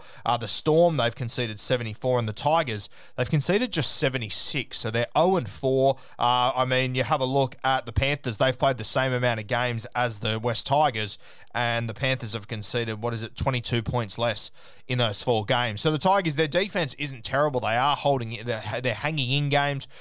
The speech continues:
Um, there is obviously the argument that they played the Melbourne Storm week one, who were missing a few troops. They then played the Titans last week, who, uh, that was an absolute shit fight of a game. But no, as I said at the start, it is just based solely on numbers. But at the moment, they're not a bad defensive team,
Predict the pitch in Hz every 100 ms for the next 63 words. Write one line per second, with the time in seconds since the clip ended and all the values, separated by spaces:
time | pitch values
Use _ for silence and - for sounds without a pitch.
0 | - - 127 123 123 117 139 147 139 143
1 | 143 143 127 123 135 127 131 113 117 -
2 | 135 117 127 123 110 - 131 135 131 127
3 | 120 127 127 120 113 110 117 127 113 -
4 | 110 - 143 135 117 117 113 120 107 104
5 | 127 139 131 113 117 113 127 131 123 120
6 | 117 107 - - - 110 107 107 107 120
7 | 120 113 110 - 117 101 - - 143 -
8 | 123 117 107 101 120 113 110 107 165 151
9 | - - - 117 147 151 131 131 139 143
10 | 143 135 170 143 120 - 127 117 120 139
11 | 123 135 - 123 117 - 135 135 120 110
12 | 113 117 107 - 147 160 151 151 135 127
13 | 147 170 180 156 147 139 127 127 117 127
14 | - - 113